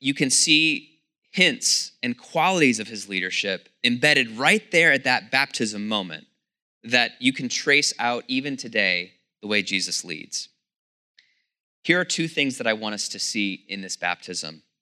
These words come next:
The first thing is that in a political culture marked by violence,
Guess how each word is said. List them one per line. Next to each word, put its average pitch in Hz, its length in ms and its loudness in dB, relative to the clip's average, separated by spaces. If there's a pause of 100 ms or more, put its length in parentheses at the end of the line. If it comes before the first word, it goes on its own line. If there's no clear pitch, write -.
(1120)
The 123 100 2
first 147 340 4
thing 117 300 4 (400)
is 123 220 4
that 127 240 4
in 139 100 4
a 131 60 6
political 151 600 -2
culture 143 440 -2
marked 120 300 -2
by 104 160 4
violence, 107 760 -2